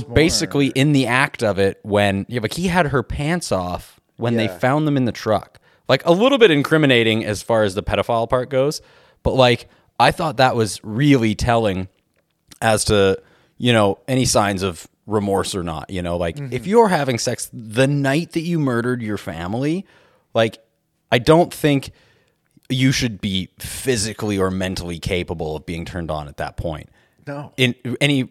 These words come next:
Speaker 2: you know, sane human being. And I think that said a lot towards, you know,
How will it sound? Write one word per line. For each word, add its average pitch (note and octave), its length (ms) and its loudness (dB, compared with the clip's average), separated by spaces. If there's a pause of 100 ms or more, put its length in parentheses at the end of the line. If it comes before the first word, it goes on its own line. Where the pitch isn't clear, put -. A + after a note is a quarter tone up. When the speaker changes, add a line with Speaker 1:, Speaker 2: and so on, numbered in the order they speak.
(140)
Speaker 2:
you B2 140 -2
know, F#2+ 160 2
sane A2+ 460 0
human G2+ 300 -2
being. F2 300 -4
And G2+ 100 -4
I G#2 60 2
think A#2+ 280 -4
that A2 220 -2
said G2 200 0
a F#2 40 0
lot F2+ 520 -4 (600)
towards, F#2+ 640 2
you G2+ 120 -4
know, E2+ 280 -4